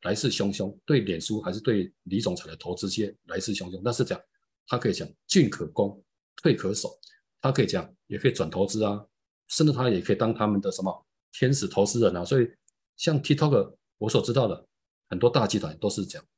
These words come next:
投资。那像这个Open，Open A I，然后我们就看下一张，Open A I，Open A I，好，这就是所谓的那个B C G矩阵。我们先看下一张，来介绍一下这个Open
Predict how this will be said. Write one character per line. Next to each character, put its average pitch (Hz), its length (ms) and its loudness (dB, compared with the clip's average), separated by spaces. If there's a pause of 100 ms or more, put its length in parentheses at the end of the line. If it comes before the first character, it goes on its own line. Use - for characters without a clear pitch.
(140)
投 87 100 -6
资。 95 300 -4 (440)
那 - 360 0
像 120 260 -2
这 120 80 -2
个 104 60 2
Open，Open 110 800 2
A - 100 0
I， 110 140 6
然 110 100 2
后 92 60 -2
我 87 40 -6
们 92 80 -8
就 117 80 -4
看 117 140 0
下 110 140 4
一 - 20 2
张 101 160 0 (380)
，Open 127 200 2
A 123 60 2
I，Open - 1300 -4
A 110 80 -2
I， 101 240 -2
好， 90 260 -6 (600)
这 160 80 6
就 156 120 6
是 156 60 2
所 135 140 4
谓 95 80 2
的 98 180 -4
那 123 80 -2
个 95 480 6 (460)
B 127 80 2
C 120 100 0
G 117 140 0
矩 107 120 0
阵。 117 280 0
我 92 60 -2
们 95 100 -2
先 117 240 2
看 117 180 0
下 113 160 4
一 - 20 2
张， 98 220 -4 (300)
来 98 100 2
介 147 160 4
绍 143 160 4
一 123 60 4
下 - 200 -2 (320)
这 165 120 2
个 131 80 2 (140)
Open 135 340 4